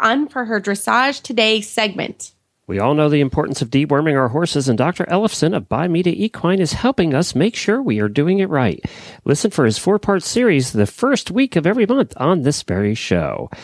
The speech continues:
Speaker 2: I just wanted to remind everyone, if you are due for deworming, why not save a few bucks on the popular Buy Meta line of wormers, including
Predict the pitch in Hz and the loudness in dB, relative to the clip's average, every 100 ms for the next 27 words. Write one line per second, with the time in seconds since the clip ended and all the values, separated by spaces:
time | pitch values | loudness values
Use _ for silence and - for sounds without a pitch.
0 | - - - 107 139 170 165 147 139 131 | -18 -20 -6 -2 0 2 0 0 2 2
1 | 175 247 151 156 147 156 247 175 131 123 | 2 0 2 2 2 2 2 0 2 2
2 | 107 120 226 - 131 120 110 107 180 160 | 2 0 0 -2 0 0 2 2 0 0
3 | 113 247 277 254 - 226 285 190 - 127 | 0 2 0 -2 0 0 2 0 2 0
4 | 113 151 214 - 139 120 - 254 269 127 | 2 -2 -2 -2 -2 -2 -4 -6 -2 0
5 | 135 131 156 226 190 190 156 131 143 135 | 0 0 -2 0 0 0 0 2 0 0
6 | 131 120 156 - 104 - 147 117 | 0 2 0 0 -6 -2 0 2